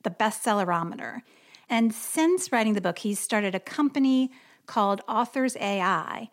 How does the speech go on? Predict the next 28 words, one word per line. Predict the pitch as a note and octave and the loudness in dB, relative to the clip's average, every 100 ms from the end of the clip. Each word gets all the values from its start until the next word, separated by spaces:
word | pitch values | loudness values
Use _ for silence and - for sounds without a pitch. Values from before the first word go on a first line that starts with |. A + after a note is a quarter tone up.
| - - _ | -20 -20 _
that | G#3 G#3 A#3 | 0 0 0
lets | G3+ G#3+ A#3 - - | 0 0 -2 -10 -4
authors | G3+ G#3 A3 G3 | -2 0 -2 -2
submit | - G3+ A3+ | -4 -4 -2
their | A3+ | -2
manuscripts | G#3 F#3+ G3 - F3 F3 - - | 0 0 -2 -4 -6 -6 -10 -10
for | - F#3 | -8 -6
assessment | F3+ - B3 C4 - F3 D#3+ - - | -4 -4 -2 -2 -4 -8 -8 -10 -6
by | F#3 | -4
the | F#3 | -2
bestsellerometer, | F3+ G3+ - F#3 F3+ F3+ F3+ E3+ E3+ G#3 | 0 0 -2 -2 0 0 -2 -4 -4 -6
which | F#3 - | -6 -2
he | A3 | 0
now | G3+ G3+ G#3 | 0 2 0
calls | G#3+ - E3+ E3+ E3+ - | -2 -4 -4 -4 -6 -8
Marlowe. | E3+ F3+ G#3 G3 - - - - - - | -4 2 2 0 -4 -12 -16 -20 -20 -12
So, | - B3+ | -6 -2
of | A#3 G#3+ | -2 -6
course, | - F4+ A3+ - - | -4 -2 -2 -4 -6
we | G#3+ | -2
wanted | G#3+ G#3 | 0 0
to | - | -4
find | - F3+ E3+ | -8 -6 -4
out, | E3 E3 - - - _ _ | -4 -4 -8 -18 -20 _ _
does | G#3 G3+ G#3 | -2 0 0
this | A#3+ | -4
algorithm | - E3+ F3+ F#3+ G#3+ A3+ | -2 -4 -4 -4 -2 0
work? | E4+ - - | -2 -6 -12